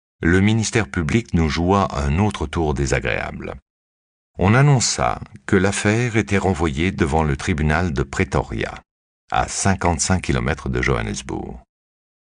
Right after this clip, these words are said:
Le procès se tiendrait dans une ancienne synagogue transformée en cour de justice. Tous les accusés, ainsi que leurs défenseurs, habitaient à Johannesburg et devaient donc faire le voyage chaque jour.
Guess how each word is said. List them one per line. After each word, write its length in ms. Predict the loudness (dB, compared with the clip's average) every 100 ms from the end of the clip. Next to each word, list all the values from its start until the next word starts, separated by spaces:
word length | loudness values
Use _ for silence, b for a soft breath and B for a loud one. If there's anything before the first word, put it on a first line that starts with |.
| _ _
Le 120 | 0 2
procès 380 | 0 2 2
se 160 | 2 -2
tiendrait 480 | 0 0 2 0 0
dans 240 | 0 -2
une 200 | 0 0
ancienne 380 | 0 0 0 0
synagogue 840 | 0 0 0 0 -2 -2 -2 -2 -2
transformée 580 | -2 -2 0 0 2
en 100 | 0
cour 220 | -2 -2 -2
de 100 | -4
justice. 680 | -6 -10 -12 -12 -12 -14 -16 _ _ _ _ _ _ 0
Tous 140 | 4
les 200 | 4 2
accusés, 520 | 0 -2 -2 -2 -2 -4
ainsi 420 | -2 -2 -2 -4
que 120 | -2
leurs 220 | 0 0 -2
défenseurs, 640 | -2 -2 0 0 0 -2 B B -4
habitaient 460 | 0 2 0 0
à 60 | 0
Johannesburg 760 | 2 2 0 -2 -6 -6 -6 -10 _ _ -2
et 100 | 2
devaient 220 | 2 2
donc 240 | 0 -2
faire 240 | 0 0 0
le 60 |
voyage 520 | -2 -2 0 -2 -4 -6
chaque 320 | -4 -4 -4 -10
jour. 460 | -10 -10 -14 -18